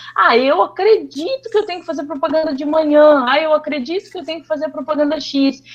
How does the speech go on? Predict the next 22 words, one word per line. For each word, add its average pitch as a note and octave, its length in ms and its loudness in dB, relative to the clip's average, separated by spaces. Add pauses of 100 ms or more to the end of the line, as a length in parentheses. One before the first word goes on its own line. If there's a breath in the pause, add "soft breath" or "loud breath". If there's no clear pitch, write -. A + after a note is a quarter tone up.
(180 loud breath)
Então, F4 160 4
uma F#4+ 140 2
das D#4 160 2
maiores A#4 340 2
dificuldades B3 680 0
em A#3+ 180 -2
fazer B3+ 300 0
uma A4+ 120 -2
comunicação D4+ 640 -2
adequada A3+ 800 2
por A3 220 -6
parte C#4+ 320 2
das A#3 180 -2
empresas A#3 600 -4 (300 loud breath)
é - 300 2 (120)
o B3+ 100 0
desconhecimento D4+ 1000 0
das D4+ 180 -2
reais C#4 240 2
necessidades C4+ 580 -4
dos A#3+ 220 -12
clientes. B3 600 -10